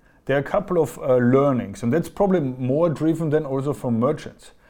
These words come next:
There is no strategy anymore to just think, "I only need in-store, because that's where I generate most of my revenues." And on the other side, e-commerce players always understood that they need sooner or later maybe tap into the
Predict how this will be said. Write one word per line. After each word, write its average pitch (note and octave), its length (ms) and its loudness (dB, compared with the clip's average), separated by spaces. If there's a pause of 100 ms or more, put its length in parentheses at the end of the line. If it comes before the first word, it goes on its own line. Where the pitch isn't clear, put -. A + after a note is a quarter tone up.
(220)
There B2+ 140 0
is D#3+ 200 0
no F3 180 0
strategy C#3 680 -2
anymore B2+ 560 0
to A#2 140 -6
just B2+ 280 -8
think, B2 300 -4
"I A2 160 -2
only E3 480 0
need C#3+ 260 -2
in-store, A#2+ 580 -6 (380)
because B2+ 280 -2
that's C#3 260 -6
where A#2+ 120 0
I A#2+ 40 2
generate A#2 440 -2
most C3+ 320 -4
of C3+ 140 -6
my C3+ 80 -4
revenues." G2+ 560 -8 (420)
And C3 140 0
on D3+ 80 4
the C#3+ 120 4
other F3+ 180 4
side, C3 420 -4 (400)
e-commerce F3 480 0
players E3 360 -2
always E3+ 320 2
understood D3+ 500 -2
that C3 220 -4
they D3+ 120 -2
need D3+ 420 -4
sooner D#3+ 340 -2
or C#3 80 2
later C#3 300 -2
maybe D3+ 360 0
tap C#3+ 420 -6
into C3 300 -4
the A2+ 220 -2